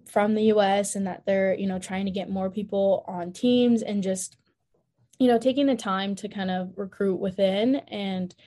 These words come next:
um, so, yeah, and hopefully, you know, I get to play in that league one day. And so that'll be fun. I know I'm really excited for my teammate. Um, we talk all the time and we talk just different, you know, hers is different than mine and we just bounce off each other. And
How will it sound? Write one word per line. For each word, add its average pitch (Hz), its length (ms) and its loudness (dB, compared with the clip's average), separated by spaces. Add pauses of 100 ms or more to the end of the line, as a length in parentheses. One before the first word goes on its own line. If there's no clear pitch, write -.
(460)
um, 190 460 -10
so, 214 200 -2
yeah, 254 240 6
and 214 160 0
hopefully, 220 480 0
you 214 120 -4
know, 196 360 -6
I 190 100 -6
get 190 180 -6
to 196 80 -8
play 190 260 -2
in 196 120 -2
that 196 220 -6
league 214 220 -2
one 254 180 2
day. 247 460 4
And 208 320 -4
so 190 440 -4 (220)
that'll 226 120 -2
be 226 120 2
fun. 208 400 -2
I 190 140 -4
know 196 220 -2
I'm 190 200 -4
really 226 160 2
excited 196 360 -2
for - 80 -10
my 190 120 -4
teammate. 190 580 -6 (360)
Um, 185 240 -4
we 196 100 0
talk 196 320 -6
all 202 80 -2
the 202 120 -2
time 185 480 -2
and 185 200 -4
we 196 80 -4
talk 190 280 -4 (180)
just - 320 -8
different, 208 540 0
you 202 100 -4
know, 185 200 -2
hers 196 600 -4
is 233 120 -8
different 247 300 2
than 254 160 4
mine 202 300 0
and 196 200 -2
we 202 100 -6
just 214 200 -6
bounce 185 320 -2
off 190 180 -6
each 190 180 -8
other. 185 460 0
And 175 300 -2